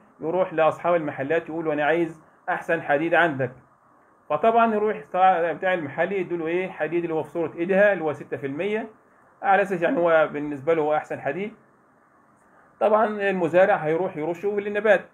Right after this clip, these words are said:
هذه الصورة طبعا غير صالحة للرش، فأنت طبعا كلفت نفسك على الفاضي سعر غالي. طبعا حديد إيديها بتكون سعره مرتفع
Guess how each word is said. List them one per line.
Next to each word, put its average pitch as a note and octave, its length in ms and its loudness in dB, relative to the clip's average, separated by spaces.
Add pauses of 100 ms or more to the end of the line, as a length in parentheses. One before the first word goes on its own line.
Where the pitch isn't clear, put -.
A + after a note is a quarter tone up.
هذه D3+ 180 -6
الصورة G3 300 -4
طبعا F#3+ 340 2
غير G3 160 2
صالحة F#3+ 400 2
للرش، G3+ 560 2
فأنت E3+ 200 -6
طبعا F3 680 -2
كلفت E3 380 -2
نفسك E3 300 -2
على C#3 120 -2
الفاضي F3 440 -2 (280)
سعر D#3+ 340 0
غالي. D3+ 240 2
طبعا D#3 360 2
حديد C#3+ 300 -8
إيديها D#3+ 260 -2
بتكون C3 440 -8
سعره C#3+ 280 -2
مرتفع E3 540 -2